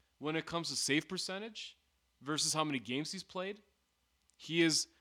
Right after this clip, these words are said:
not up there with wins. The only thing he's up there is shutouts 'cause he has two. But, I mean, great. Like, the, but one was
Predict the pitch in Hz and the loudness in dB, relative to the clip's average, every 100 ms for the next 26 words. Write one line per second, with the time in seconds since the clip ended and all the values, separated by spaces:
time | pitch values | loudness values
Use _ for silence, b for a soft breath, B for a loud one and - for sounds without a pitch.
0 | - 131 185 196 208 - 175 147 131 120 | -4 6 8 8 6 4 4 4 0 -2
1 | 123 190 - - _ _ - 156 233 294 | -2 -2 -4 -6 _ _ 0 4 6 4
2 | 262 208 185 185 220 196 165 139 - - | 2 2 6 6 6 4 4 4 4 4
3 | 226 190 147 - 135 151 156 - - 160 | 6 4 2 0 0 2 2 0 -6 -8
4 | 95 _ _ _ _ _ _ _ _ _ | -10 _ _ _ _ _ _ _ _ _
5 | 151 160 - 190 180 175 165 - _ 143 | -2 -2 0 4 6 6 2 -10 _ -4
6 | 135 208 139 - - 147 - - 143 160 | 4 6 4 0 -4 -4 -4 -10 -2 -2
7 | 151 165 240 214 - | 4 4 6 4 4